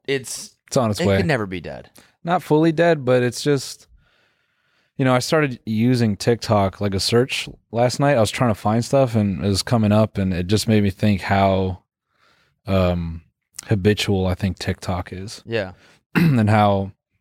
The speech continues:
Speaker 2: you know, uh, like, Lionsgate and all these studios and stuff cutting clips of their content, and,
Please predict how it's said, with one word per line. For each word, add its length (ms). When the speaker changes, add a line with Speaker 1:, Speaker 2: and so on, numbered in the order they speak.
Speaker 2:
you 60
know, 300
uh, 160
like, 160
Lionsgate 680
and 120
all 100
these 240
studios 600
and 100
stuff 480
cutting 320
clips 400
of 60
their 120
content, 720
and, 480